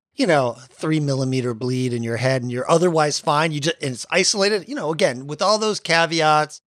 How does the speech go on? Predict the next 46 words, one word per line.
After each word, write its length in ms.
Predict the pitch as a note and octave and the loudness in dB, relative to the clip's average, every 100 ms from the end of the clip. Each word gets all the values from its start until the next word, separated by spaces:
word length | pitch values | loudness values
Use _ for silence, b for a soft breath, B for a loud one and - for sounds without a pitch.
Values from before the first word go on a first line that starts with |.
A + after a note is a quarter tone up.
| _ _ | _ _
and 100 | E3+ | -8
you 60 | E3 | -2
have 160 | E3 - | 0 2
to 80 | |
have 100 | F3 | 0
all 140 | E3 E3 | 2 0
the 120 | E3+ | 2
other 160 | D#3+ D#3+ | 0 0
things 380 | - E3+ D#3 | -2 -2 -2
too. 220 | - C#3+ D3 | -2 -4 -2
You 80 | |
have 120 | C#3 - | -4 -4
to 60 | |
have 120 | D3 D3 | -4 -2
a 160 | D3+ - | -4 -4
caregiver 720 | - D#3+ D3+ D3 C#3+ D3+ D#3 | -2 0 0 -2 2 4 4
that's 260 | D3 C#3 - | 2 -2 -4
gonna 160 | D3+ | -6
be 80 | C#3 | -2
able 80 | C#3+ | 0
to 80 | D3+ | -2
watch 400 | C3 A#2+ - - | 0 -2 0 -2
you 100 | D3+ | 0
and 460 | C#3+ C#3+ C#3+ C#3+ | 2 2 2 0
all 140 | C#3 C#3+ | 0 0
that 180 | C#3+ - | 0 0
kind 180 | C#3 | -2
of 60 | D3 | -2
stuff 260 | - C3+ C#3 | 0 -2 -2
and 120 | C#3+ | -4
come 180 | C3+ C3+ | -2 2
back 260 | B2+ C3+ | 2 0
if 120 | C3 | -4
you 80 | C#3+ | -8
start 280 | - C3 - | -6 -6 -6
puking 400 | B2+ C#3 C#3+ C#3 | -10 -10 -10 -8
and 80 | B2 | -4
all 120 | B2 | -2
that 160 | B2+ - | -2 -4
kind 160 | C3+ | -4
of 40 | B2 | 0
stuff. 260 | D3+ C3 | 0 0
But 100 | E3+ | -2
my 140 | D3+ E3 | 2 2
guess 360 | C3+ G3 F3+ | 6 6 6
is 260 | F#3 D3 C3+ | 0 -2 -6